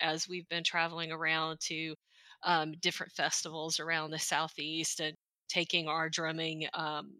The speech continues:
you know, our drum circles, and also Eric's teaching drumming, and then I'll be starting that now that I'm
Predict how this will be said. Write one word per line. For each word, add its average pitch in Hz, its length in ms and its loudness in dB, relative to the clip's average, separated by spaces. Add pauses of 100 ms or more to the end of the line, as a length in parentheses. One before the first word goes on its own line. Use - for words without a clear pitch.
(280)
you 170 200 -2
know, 151 120 -4
our 170 200 -2
drum 156 240 -2
circles, 165 460 -2
and 156 120 -4
also 151 400 -2
Eric's - 320 -4
teaching 170 420 -2
drumming, 160 540 0
and 151 120 -2
then 156 180 -2
I'll 151 180 -2
be 165 140 -2
starting 165 540 0
that 156 260 2
now 160 240 0
that 160 140 0
I'm 156 200 -2